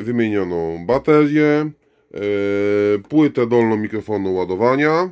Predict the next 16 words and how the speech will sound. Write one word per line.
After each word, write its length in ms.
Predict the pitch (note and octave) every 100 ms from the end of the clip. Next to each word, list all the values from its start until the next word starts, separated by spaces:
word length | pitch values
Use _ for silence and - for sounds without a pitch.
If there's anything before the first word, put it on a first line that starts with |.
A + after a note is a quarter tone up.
| -
która 180 | A2+ G#2
łączy 300 | G#2 G2 F#2+
wys-, 180 | F2+
wyświetlacz, 840 | E2+ F2 B2+ C3+ E3 F3 - - - _ _ _ _ _ _ _ _ -
e, 100 | A#2+ G#2 F#2+ F#2 F#2 F#2 F#2 F#2 F#2 F#2 F#2 F#2+ -
prawda, 520 | C3+ C3 C#3 C3+ C3+
no 120 | F3
i 100 | E3+
sam 200 | C#3+ B2+
wyświetlacz, 540 | G#2+ F#2+ E2+ D2+ D2 -
który 180 | F2+
jest 160 | F2 D#2+
po 120 | F#2
zalaniu. 440 | E2+ D#2+ C#2 D2 C#2+ _ _ _ _ _ _ _ _ _ _ _ _ _ _ _ _ _ _
I 100 | D3
naprawione. 640 | E3 F3 G3 G3 G3 A2